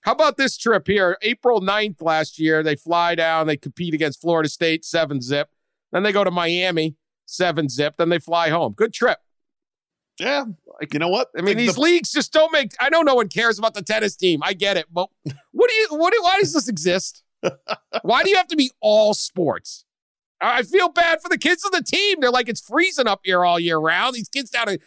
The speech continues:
Speaker 1: yes, the kids in Coral Gables are better at tennis. They go to Bolletary Academy and stuff trying to
Speaker 2: I'm
Speaker 1: recruit
Speaker 2: telling
Speaker 1: them.
Speaker 2: you, though, that's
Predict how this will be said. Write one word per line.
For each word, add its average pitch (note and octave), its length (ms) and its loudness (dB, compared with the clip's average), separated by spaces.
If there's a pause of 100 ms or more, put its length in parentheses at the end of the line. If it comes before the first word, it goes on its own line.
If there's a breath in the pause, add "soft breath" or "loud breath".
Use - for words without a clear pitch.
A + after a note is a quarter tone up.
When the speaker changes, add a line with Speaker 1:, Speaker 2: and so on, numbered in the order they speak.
(140 soft breath)
Speaker 1:
yes, C#4+ 280 0
the C4 100 -6
kids A3+ 220 -2
in A3 80 -6
Coral A3 320 2
Gables F#3 400 0
are E3 80 0
better F#3+ 320 0
at F3 120 -6
tennis. D#3+ 400 -6 (500)
They - 80 -12
go A3 100 4
to G3 180 0 (100)
Bolletary G3 720 0 (440)
Academy F3+ 580 -2
and B2+ 120 -6
stuff C#3 240 -4
trying E3 220 0
to D3+ 60 -2
Speaker 2:
I'm D#3 140 0
Speaker 1:
recruit D#3+ 140 -2
Speaker 2:
telling A#3 260 0
Speaker 1:
them. - 20 -4
Speaker 2:
you, G3+ 60 2
though, F#3+ 160 2
that's G#3+ 340 -4